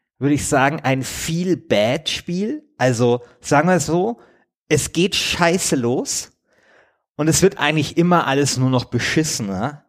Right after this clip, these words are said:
Das ist so ein Spiel, das einen von oben bis unten einseift mit Traurigkeit, mit Melancholie,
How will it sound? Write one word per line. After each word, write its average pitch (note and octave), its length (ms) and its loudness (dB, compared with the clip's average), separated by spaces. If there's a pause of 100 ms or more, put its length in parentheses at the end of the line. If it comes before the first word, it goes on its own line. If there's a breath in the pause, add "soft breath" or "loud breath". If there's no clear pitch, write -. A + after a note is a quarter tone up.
(360 soft breath)
Das C#3+ 140 0
ist - 40 -2
so E3 80 2
ein D3 100 -2
Spiel, F3 320 -2
das D3+ 200 2
einen D3+ 300 0
von C3 280 -4 (140)
oben F3 440 2
bis - 460 0
unten D#3+ 540 -2 (160)
einseift D3+ 1200 0 (360 soft breath)
mit B2+ 220 -2
Traurigkeit, C#3 920 0
mit A2 140 -6
Melancholie, C3 960 0